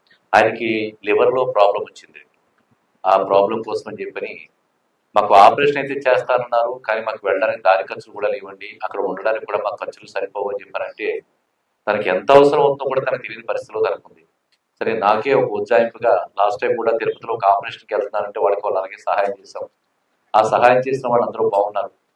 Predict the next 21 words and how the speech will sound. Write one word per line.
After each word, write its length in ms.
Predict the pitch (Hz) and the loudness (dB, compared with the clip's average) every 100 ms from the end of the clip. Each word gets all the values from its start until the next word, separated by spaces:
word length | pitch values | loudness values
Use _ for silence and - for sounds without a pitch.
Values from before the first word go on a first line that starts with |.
| _ _ _ 98 | _ _ _ 0
మొన్ననే 320 | 101 117 113 | 2 2 4
వరసాల 340 | 107 107 113 | 4 2 -2
ప్రసాద్ 380 | 110 - 113 107 | -4 -4 -2 -2
గారు, 240 | 107 - - _ - - _ _ _ _ _ _ - | -2 -4 -10 _ -20 -20 _ _ _ _ _ _ 2
పోయిన 180 | 120 139 | 4 4
సంవత్సరం 560 | 139 127 127 139 - - _ _ _ - _ - - 147 139 - _ | 4 2 2 2 0 0 _ _ _ -20 _ -6 -4 -4 -8 -14 _
సామంతులు 540 | - 110 117 123 123 120 | 4 6 6 4 2 6
రాజేష్ 420 | 107 110 - 113 | 6 6 -2 -6
అనే 100 | 110 | -4
ఒక 100 | 104 | -2
అబ్బాయి 400 | 98 107 104 - _ _ _ - | 2 2 2 -2 _ _ _ 4
యాభై 240 | 101 104 104 | 6 6 4
వేలు 160 | 110 | 0
ఇస్తే, 400 | 110 120 131 131 - _ _ _ _ _ _ _ - - - _ 113 | -2 0 0 0 -6 _ _ _ _ _ _ _ -20 -20 -20 _ 2
ఆ 100 | 113 | 2
ఫిఫ్టీ 240 | 113 113 | 0 -2
థౌజండ్ 440 | 135 127 123 120 110 | 4 6 6 2 -2
హాస్పిటల్ 640 | 101 113 113 - 131 123 | 0 4 2 0 -4 -4
అతను 140 | 117 107 | -2 -2
బతుకుతాడని 440 | - - 123 120 | -4 0 0 0
చెప్పి 200 | 107 | -4